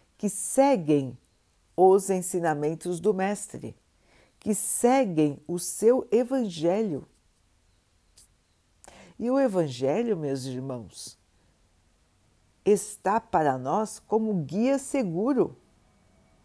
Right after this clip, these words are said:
como roteiro roteiro de melhoria, roteiro de iluminação.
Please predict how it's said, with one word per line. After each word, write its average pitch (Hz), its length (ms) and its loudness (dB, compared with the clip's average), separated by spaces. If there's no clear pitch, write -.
como 196 240 2
roteiro 240 380 8
roteiro 233 640 8
de 147 160 -2
melhoria, 208 920 4
roteiro 240 1000 6
de 156 180 2
iluminação. 240 920 4